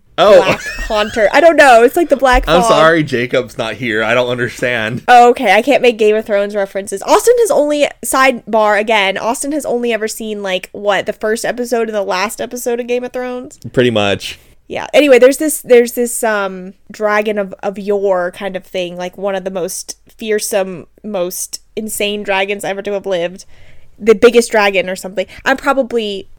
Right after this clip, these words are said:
Speaker 2: off a little bit. Game of Thrones fans, please don't come at me. But it's one of the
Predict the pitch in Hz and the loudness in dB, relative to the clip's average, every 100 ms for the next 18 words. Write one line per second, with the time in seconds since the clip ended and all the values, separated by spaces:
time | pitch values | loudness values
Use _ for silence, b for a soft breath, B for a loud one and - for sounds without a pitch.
0 | - 208 208 - 185 180 180 175 208 202 | -8 -4 -4 -6 -8 -6 -6 -6 -4 -6
1 | 202 202 190 190 - 190 185 - 208 196 | -6 -6 -8 -8 -8 -8 -10 -12 -12 -10
2 | 190 185 196 180 - 165 175 _ _ _ | -10 -10 -12 -16 -14 -14 -16 _ _ _
3 | _ _ 220 214 208 233 226 208 208 196 | _ _ -4 -2 0 2 2 0 -6 -8
4 | 190 180 | -6 -6